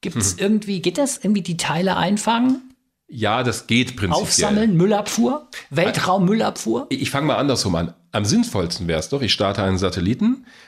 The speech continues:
Speaker 2: und sorge dafür, dass er kurz vor Ende seiner Lebensdauer noch genug Treibstoff an Bord hat, um ihn auf eine Bahn zu steuern, wo er relativ schnell innerhalb von ein paar Monaten verglüht,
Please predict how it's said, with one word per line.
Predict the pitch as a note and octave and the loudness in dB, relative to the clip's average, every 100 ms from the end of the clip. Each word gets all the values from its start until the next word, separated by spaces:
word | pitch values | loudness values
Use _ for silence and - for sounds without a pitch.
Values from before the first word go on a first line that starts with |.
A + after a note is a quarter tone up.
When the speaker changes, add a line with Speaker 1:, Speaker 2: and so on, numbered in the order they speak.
| _ _ _ _ | _ _ _ _
Speaker 2:
und | A#2 A#2 | -2 0
sorge | G#2 G#2 F3 | 0 0 2
dafür, | A2+ G2 - C3+ E3+ F#3 - | 0 -2 0 0 0 -4 -6
dass | A#2+ G#2+ | -4 0
er | A2+ G#2+ G#2 | 2 0 -2
kurz | - E3 E3+ | -2 -2 0
vor | C3 G2 | 0 0
Ende | B2+ C3 | 0 2
seiner | G#2+ G2 F#2+ - | 2 2 0 0
Lebensdauer | G2 B2 D3 - D3+ | 0 2 0 2 2
noch | B2 - | 2 0
genug | A#2 A#2 F#3 - - - | 0 2 0 -4 -14 -6
Treibstoff | G#2 A#2 - D3+ | -2 -2 0 0
an | A#2+ | 0
Bord | F#2+ B2 E3+ | 0 0 -2
hat, | E3 - | -2 -2
um | F#3+ G3+ | -2 0
ihn | E3 F#3+ G3 - - _ _ | 0 2 0 -6 -20 _ _
auf | - A#2 | -6 0
eine | B2+ A#2 | 0 2
Bahn | B2 G#3+ | 2 2
zu | A3+ C3+ | 2 0
steuern, | - A2 C3+ | 2 2 2
wo | B2 C3 | 2 2
er | A2 | 2
relativ | D#3 D3+ C#3 | 2 0 -2
schnell | - B2 C3 | 0 2 2
innerhalb | A#2 A2+ A#2 | 2 0 0
von | A2+ | -2
ein | |
paar | G2+ A2 | 0 2
Monaten | G#2+ A2+ G2+ | 2 2 0
verglüht, | G#2 G2 E2+ D2 | -2 -2 -2 -4